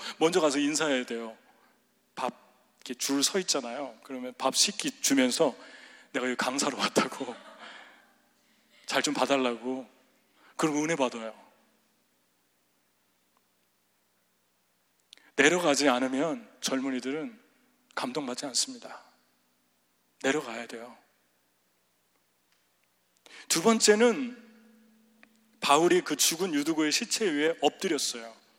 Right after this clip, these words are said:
영어로 보면 "and fell on him" 그렇게 나와 있어요. "And fell on him." "Paul went down and fell on him." 그렇게 나와 있어요. 여러분, 그 이미 죽어버린 그 시체 냄새나고 꺼-, 깨름칙하지 않-, 않습니까?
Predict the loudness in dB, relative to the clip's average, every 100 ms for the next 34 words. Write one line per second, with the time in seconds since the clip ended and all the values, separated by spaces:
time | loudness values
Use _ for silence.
0 | _ -6 -2 4 4 4 2 0 -2 -4
1 | -18 -20 -20 _ -2 0 0 -2 -6 -14
2 | -16 -6 2 2 2 -2 -2 -4 -4 0
3 | 2 0 -6 -12 -8 -8 -8 -10 -8 -8
4 | -10 -8 -8 -8 -10 0 2 2 -4 -10
5 | -6 -8 -8 -12 -20 _ _ -20 _ -20
6 | 0 4 6 4 2 4 2 2 -2 -6
7 | -6 -2 2 2 2 -4 -2 -2 -4 -6
8 | -4 -2 -2 -6 -12 -12 -14 _ _ _
9 | _ _ _ _ _ _ _ -20 -20 -6
10 | -4 0 2 0 -4 -6 -4 -6 -6 0
11 | 2 2 0 -2 -2 0 0 0 -2 -2
12 | -2 -4 -4 -4 -4 -6 -10 -10 _ -10
13 | -8 -2 0 4 2 2 -8 -10 -10 -4
14 | -4 -4 -6 -8